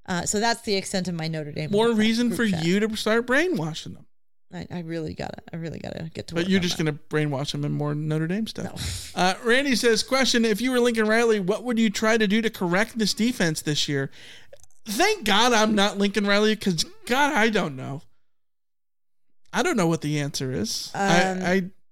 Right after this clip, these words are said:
Speaker 1: mm, okay. My answer would be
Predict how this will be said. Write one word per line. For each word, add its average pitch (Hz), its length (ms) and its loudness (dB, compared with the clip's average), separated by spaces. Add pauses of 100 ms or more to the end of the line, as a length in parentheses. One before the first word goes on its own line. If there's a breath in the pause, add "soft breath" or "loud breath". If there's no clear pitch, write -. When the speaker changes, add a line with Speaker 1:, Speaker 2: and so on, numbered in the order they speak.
(540)
Speaker 1:
mm, 214 420 -4 (200)
okay. 185 340 -2 (240)
My 180 260 0
answer 185 800 -2 (120)
would 170 360 -6
be 170 500 -6